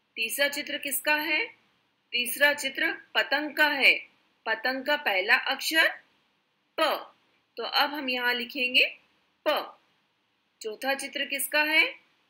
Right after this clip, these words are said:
चौथा चित्र शरबत का है। शरबत का पहला अक्षर क्या होगा? शरबत का पहला अक्षर श होगा।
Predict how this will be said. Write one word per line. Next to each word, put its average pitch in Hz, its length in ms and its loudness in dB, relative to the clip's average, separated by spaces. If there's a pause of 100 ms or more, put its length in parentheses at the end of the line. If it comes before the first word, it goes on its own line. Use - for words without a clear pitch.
(200)
चौथा 247 380 2
चित्र 269 480 -4 (120)
शरबत 269 600 4
का 294 100 6
है। 269 440 2 (380)
शरबत 226 580 -2
का 285 100 2
पहला 262 460 2
अक्षर 269 320 0 (260)
क्या 226 160 4
होगा? 277 600 -2 (720)
शरबत 226 480 -2
का 277 120 2
पहला 220 400 -2
अक्षर - 580 2 (240)
श - 220 -2
होगा। 330 760 0